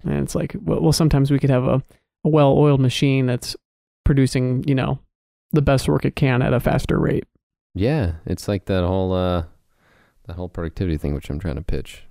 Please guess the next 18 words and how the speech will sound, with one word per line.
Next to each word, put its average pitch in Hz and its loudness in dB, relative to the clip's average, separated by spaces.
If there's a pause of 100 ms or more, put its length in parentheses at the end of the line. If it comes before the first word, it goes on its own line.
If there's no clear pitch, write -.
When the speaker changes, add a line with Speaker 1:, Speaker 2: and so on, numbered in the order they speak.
Speaker 2:
to 82 -8
everyone. 73 -12 (360)
Yeah. 104 -14 (300)
Speaker 1:
<laughs> - -12
Speaker 2:
Just, 175 -2 (200)
just - -6
be 302 0
Speaker 1:
Oh, 240 4
is 156 6
that 170 6
Speaker 2:
better. 208 6
Speaker 1:
what 214 2
productivity 220 4
is? 226 2 (120)
Speaker 2:
<laughs> 131 0
Just 262 2
be 359 2
better. 107 -2